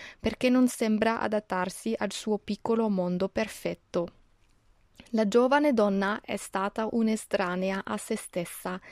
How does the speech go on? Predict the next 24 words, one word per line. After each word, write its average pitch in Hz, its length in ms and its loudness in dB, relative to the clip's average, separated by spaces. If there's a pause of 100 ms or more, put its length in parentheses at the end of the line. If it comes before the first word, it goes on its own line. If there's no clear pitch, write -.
(340)
dipendente 233 840 2
dagli 208 280 0
altri 208 640 -2
cercando 196 640 -2
di 208 120 0
essere 202 420 -2
la 196 140 -2
moglie 180 440 -2
perfetta. - 800 -6 (540)
Adesso 247 480 2
si 269 200 -2
trova 202 420 2
in 208 120 0
una 208 220 2
battaglia 196 580 -2
contro 220 420 0
la 233 140 0
pressione 208 560 -2
sociale 196 720 -2
e 220 140 -2
in 226 180 2
un 233 140 4
certo 226 420 0
modo 202 480 4